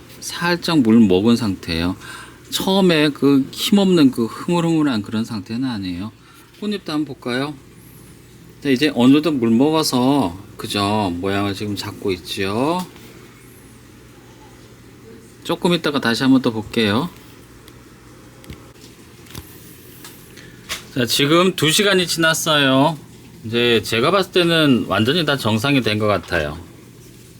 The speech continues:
이제 여기 흐물흐물했던 것도 이 정도면, 네, 물오름 제대로 된 것 같습니다.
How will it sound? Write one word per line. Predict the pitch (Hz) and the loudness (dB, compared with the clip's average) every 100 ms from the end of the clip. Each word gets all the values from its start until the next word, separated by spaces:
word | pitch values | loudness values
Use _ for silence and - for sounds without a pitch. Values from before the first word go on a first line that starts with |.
| - - - - - - 135 | -20 -20 -20 -20 -20 -18 -10
이제 | - 107 104 98 90 | 0 2 2 2 2
여기 | 87 90 | 0 -2
흐물흐물했던 | 92 156 165 165 156 143 - 117 | -2 0 2 2 2 0 0 -2
것도 | 107 101 95 | -2 -2 -4
이 | 90 | -2
정도면, | 98 113 156 165 135 120 123 104 | 0 0 0 2 2 2 2 0
네, | 98 92 | 0 0
물오름 | 87 92 117 113 | 0 -2 -2 -4
제대로 | 95 - 101 | -6 -6 -4
된 | 92 101 | -4 -4
것 | 92 | -4
같습니다. | 90 82 92 87 82 78 87 110 139 | -4 -6 -10 -10 -10 -8 -6 -6 -6